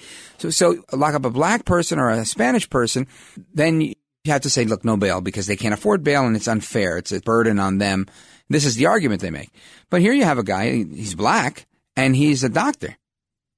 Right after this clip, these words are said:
So he's got money, lives out in a big old house on the East End. So I don't understand. Why no bail on a guy with a gun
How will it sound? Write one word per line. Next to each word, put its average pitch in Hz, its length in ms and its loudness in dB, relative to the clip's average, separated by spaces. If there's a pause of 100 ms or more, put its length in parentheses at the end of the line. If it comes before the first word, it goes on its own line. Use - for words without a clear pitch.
So - 80 -6
he's 120 100 -6
got 135 160 0
money, 151 320 2
lives 139 260 0
out 151 140 2
in 151 80 -2
a 101 80 -4
big 151 160 0
old 175 160 2
house 156 300 0
on 123 80 0
the 120 80 0
East 170 200 -2
End. 160 200 0
So - 260 -2 (520)
I - 80 -2
don't 269 80 0
understand. 247 540 -2
Why 147 280 2
no 226 180 4
bail 175 280 2
on 120 80 2
a 120 40 0
guy 131 200 2
with 143 120 2
a 139 60 0
gun 107 320 0